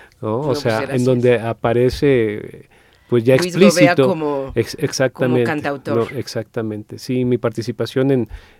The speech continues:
Speaker 1: en otros ensambles maravillosos en los que he estado ha sido más como músico, sí como compositor de algunas piezas, ¿no? O a, interviniendo en los arreglos también.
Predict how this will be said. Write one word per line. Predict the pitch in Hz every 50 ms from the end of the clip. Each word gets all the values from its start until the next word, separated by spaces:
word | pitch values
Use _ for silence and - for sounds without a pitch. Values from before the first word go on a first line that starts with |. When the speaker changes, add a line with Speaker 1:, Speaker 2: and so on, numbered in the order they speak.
| _ -
Speaker 1:
en | 110 107 113 117
otros | 120 - - 131 - - - -
ensambles | 110 110 107 - 123 120 123 120 127 117 113
maravillosos | 113 107 104 104 107 107 110 117 117 120 110 123 117 -
en | 110 98
los | 107 - -
que | - 107 104
he | 117
estado | 113 - - 117 113 117 117 131 139 139 _ - - - _
ha | - 117
sido | 113 - - 113 117 113
más | 113 110 110 110 -
como | - - 113 107 107 107
músico, | 107 120 131 123 - - 135 - - 127 120
sí | - - 117
como | - - 123 117 117 110 101 98 _ _ _ _ _ _ -
compositor | - 110 104 - 110 - - 107 _ - 131 123 123 120
de | 123 117
algunas | 117 113 117 120 123 120 - -
piezas, | - - 120 123 123 - - 131 131 - - _ _ _ _ _ _ -
¿no? | 110 107 113
O | 131 135 117 110 110 107
a, | 101 95 - 107
interviniendo | 107 107 - - 107 104 101 107 113 113 110 113 120
en | 110
los | 107 101 -
arreglos | 117 107 113 110 110 110 110 113 117 - -
también. | - 113 110 110 107 110 107 120